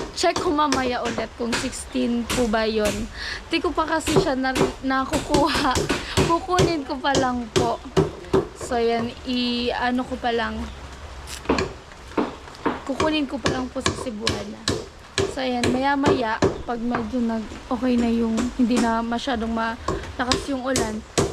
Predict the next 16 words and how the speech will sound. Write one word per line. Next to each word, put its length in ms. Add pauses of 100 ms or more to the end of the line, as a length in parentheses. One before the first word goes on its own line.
(140)
bibili 240
kami 240
ni 80
Papa 320
ng 480 (480)
materyales. 1040 (480)
So, 160
yun 400
po. 160
Thank 240
you 60
so 100 (160)
much, 240
Tito 400
Joe. 160 (2000)
Tapos, 240